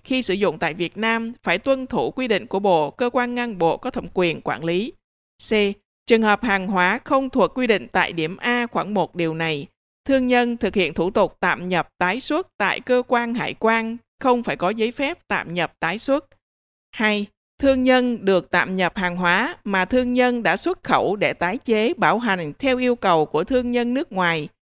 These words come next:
và tái xuất khẩu trả lại thương nhân nước ngoài. Thủ tục tạm nhập tái xuất thực hiện tại cơ quan hải quan, không phải có giấy phép tạm nhập tái xuất. Ba. Tạm nhập tái xuất hàng hóa để trưng bày, giới thiệu, tham gia hội chợ, triển lãm thương mại.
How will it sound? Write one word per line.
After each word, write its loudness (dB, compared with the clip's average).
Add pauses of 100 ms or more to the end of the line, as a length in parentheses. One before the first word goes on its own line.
(140)
và 2
tái -4
xuất -4
khẩu 2 (120)
trả 0
lại 0
thương -2
nhân 0
nước -4
ngoài. -2 (460)
Thủ 2
tục 4
tạm 0
nhập 0
tái -2
xuất -4
thực -2
hiện 0
tại 0
cơ 0
quan 0
hải -4
quan, 0
không 0
phải -4
có -2
giấy -4
phép -6
tạm -4
nhập -2
tái -4
xuất. 0 (520)
Ba. 2 (360)
Tạm 2
nhập 2 (100)
tái 0
xuất -2
hàng -2
hóa 0
để 0
trưng -4
bày, 2
giới 0
thiệu, 2
tham -2
gia 2
hội -2 (100)
chợ, 2
triển -4
lãm -2
thương -4
mại. -2